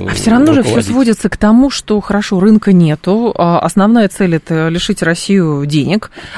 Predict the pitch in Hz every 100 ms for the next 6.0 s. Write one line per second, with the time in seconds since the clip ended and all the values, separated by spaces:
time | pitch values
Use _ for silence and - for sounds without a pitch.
0 | - 180 190 214 220 214 202 190 175 196
1 | 247 226 208 180 - 196 190 - - 55
2 | - - 175 175 - 196 247 - 196 185
3 | - 196 214 - - - 185 - 175 -
4 | - _ - 156 147 175 196 180 185 175
5 | 185 - 190 175 185 175 143 - 208